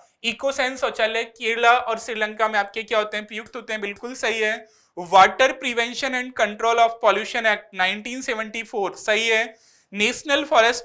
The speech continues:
Policy नाइनटीन एटी एट of India has recommended sixty सेवन percent for forest cover for plains, plains नहीं है, हिली एरियाज है। फिर है the concept of joint forest management,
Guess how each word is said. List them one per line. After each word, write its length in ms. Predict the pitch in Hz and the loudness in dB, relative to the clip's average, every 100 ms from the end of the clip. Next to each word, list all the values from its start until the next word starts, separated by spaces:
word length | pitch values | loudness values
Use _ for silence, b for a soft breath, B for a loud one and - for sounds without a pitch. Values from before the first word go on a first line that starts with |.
| 240 | 4
Policy 440 | 220 226 254 175 - b b | 4 2 -2 -4 -4 b b
नाइनटीन 720 | 185 185 208 233 247 269 277 285 | 0 4 4 0 -6 -6 -6 -2
एटी 300 | 220 220 240 | -2 -2 -2
एट 240 | 226 226 240 | 0 0 2
of 100 | 220 | 0
India 500 | - 214 214 233 240 | -2 -6 2 2 4
has 140 | 226 | 0
recommended 600 | 208 185 202 208 214 214 165 - b - - | -2 -8 -6 -6 0 0 -2 -10 b -14 -6
sixty 360 | 254 - 294 269 | -6 -6 -10 -10
सेवन 380 | 285 233 247 262 | -6 -4 -4 -2
percent 320 | 226 226 226 233 254 | -2 -2 -6 -6 -8
for 180 | 208 185 - _ _ _ _ _ _ _ _ _ - | -6 -6 -12 _ _ _ _ _ _ _ _ _ 2
forest 320 | 233 214 220 - - | 6 6 4 0 4
cover 220 | 214 240 | 6 4
for 280 | 320 277 247 | 2 -6 -6
plains, 420 | 247 240 208 190 - 220 | -4 -2 -2 -2 -8 -6
plains 320 | 226 247 254 | -4 -6 -10
नहीं 140 | 233 | -6
है, 140 | 233 220 | -6 -6
हिली 320 | 214 220 220 | -6 -4 -2
एरियाज 360 | 208 196 170 170 | 2 4 4 4
है। 200 | 127 - b b - | -2 -6 b b 0
फिर 160 | 247 | 4
है 120 | 240 | 6
the 140 | 233 240 240 | 6 4 4
concept 460 | 226 247 254 254 254 | 2 2 0 2 6
of 180 | 226 | 6
joint 580 | 233 190 208 214 247 277 - _ _ - | 4 -2 2 2 2 -6 -14 _ _ 2
forest 300 | 220 202 226 | 6 6 4
management, 560 | - 208 208 202 208 | 0 0 0 0 2